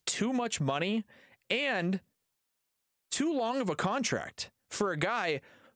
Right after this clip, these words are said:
who just has not stayed healthy in this latter part of his career.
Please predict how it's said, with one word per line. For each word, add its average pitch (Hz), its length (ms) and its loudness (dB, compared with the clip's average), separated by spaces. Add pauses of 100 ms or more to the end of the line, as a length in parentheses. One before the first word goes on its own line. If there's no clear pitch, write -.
(120)
who 180 100 2
just 170 220 0
has 131 240 0
not 135 580 -2
stayed 131 320 0
healthy 113 480 0 (1300)
in 185 220 0 (560)
this 170 460 0
latter 175 420 0
part 151 240 0
of 143 60 2
his 139 120 0
career. 104 300 -2